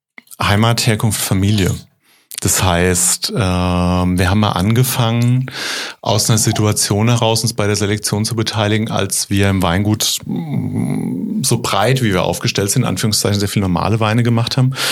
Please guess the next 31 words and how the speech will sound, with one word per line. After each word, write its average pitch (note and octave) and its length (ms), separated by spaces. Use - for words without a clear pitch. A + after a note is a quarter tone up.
Und G2+ 160
es - 160
gibt, A#2 480
ähm, G2+ 600
als - 220
Herzensangelegenheit G#2 1040
bei - 80
uns F#2+ 260
tolle, G2+ 640
ganz F2+ 280
tolle F#2 260
Weinberge. F2 520
Also E2+ 220
wir E2+ 160
haben F#2+ 400
in F#2+ 140
der E2+ 80
Blume A#2+ 560
in G#2 120
Elsheim G#2 1040
eine F#2 400
der F2+ 160
wenigen F#2+ 380
Terrassenweinberge, E2 1080
die F2 140
es - 100
so F2 160
in E2+ 80
Rheinhessen F2 440
gibt. - 520
Ähm, E2 540